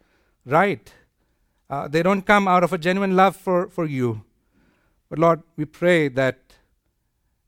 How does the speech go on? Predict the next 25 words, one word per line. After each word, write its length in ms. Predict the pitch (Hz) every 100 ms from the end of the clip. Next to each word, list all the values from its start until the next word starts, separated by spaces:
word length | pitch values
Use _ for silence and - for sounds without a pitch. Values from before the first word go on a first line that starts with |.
| _
you 120 | 151
would 140 | 156
direct 560 | 139 147 175 - - - _ _
and 160 | 147 147
influence 580 | 165 170 185 170 143 -
the 120 | 143
motivations 680 | 143 156 151 151 - 151 135
of 140 | 131
our 80 | 123
heart, 360 | - 151 120 - _ _ _ _ _ _ -
that 120 | 135
we 80 | 147
would 140 | 160
want 220 | 165 185
to 60 | 175
do 160 | 165 175
everything 420 | 175 165 175 165
we 100 | 165
can 500 | 165 151 123 131 120 _ _ _ _ _ _ _ _ -
only 300 | 156 160 156
out 140 | 147
of 80 | 139
a 40 |
love 240 | 135 147 139
for, 380 | - 135 127